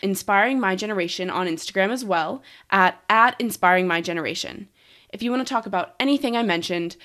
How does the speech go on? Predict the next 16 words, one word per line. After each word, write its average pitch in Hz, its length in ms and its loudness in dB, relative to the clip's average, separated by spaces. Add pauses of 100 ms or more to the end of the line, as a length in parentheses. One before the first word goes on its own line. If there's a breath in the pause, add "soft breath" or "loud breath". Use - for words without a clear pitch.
(200 loud breath)
please 254 260 -2
reach 262 160 -2
out 175 200 0
to 196 80 -8
me 180 200 -2
by 185 320 2
email 180 580 -2
at 202 240 0
lily 269 560 -4
at 185 380 0 (320 soft breath)
be 240 160 -2
the 285 100 -2
change 202 380 -4
podcast 185 640 -2
dot 214 240 4
org 190 360 2